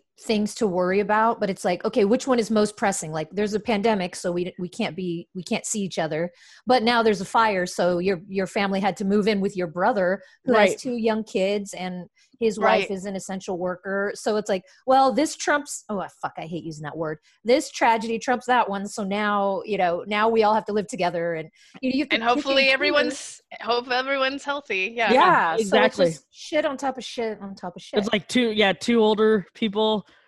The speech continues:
Speaker 2: My, and then, like, in my house, I've got, like, three essential <laughs> workers in my house. But then it's like, you go over to my brother's, there's an essential worker, essential worker going to join an essential worker, and two,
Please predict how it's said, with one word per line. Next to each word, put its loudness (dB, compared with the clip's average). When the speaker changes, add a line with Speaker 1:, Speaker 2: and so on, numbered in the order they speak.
Speaker 2:
My, 4
and 2
then, 4
like, 2
in 2
my 4
house, 2
I've 0
got, 2
like, 0
three 0
essential 2
<laughs> 4
workers 2
in 0
my 4
house. -2
But -2
then 2
it's -4
like, -2
you -4
go 6
over 2
to 0
my -2
brother's, 2
there's 4
an 2
essential 2
worker, 0
essential 2
worker 2
going 4
to -6
join 2
an 2
essential -4
worker, -2
and -6
two, 0